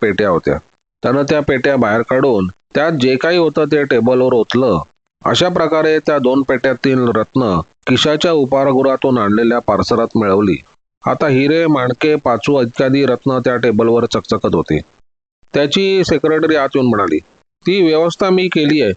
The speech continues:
ते त्यांचा माणूस ताबडतोब पाठवणार आहेत." जयरामनं मान हलवली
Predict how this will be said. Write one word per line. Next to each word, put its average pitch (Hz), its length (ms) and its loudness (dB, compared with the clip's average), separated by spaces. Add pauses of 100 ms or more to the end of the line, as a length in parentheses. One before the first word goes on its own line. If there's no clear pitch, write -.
(100)
ते - 420 -6
त्यांचा 180 520 -2
माणूस 151 400 0
ताबडतोब 143 460 0
पाठवणार 123 440 0
आहेत." 71 180 -4 (680)
जयरामनं 185 760 0 (220)
मान 131 260 0
हलवली 135 540 2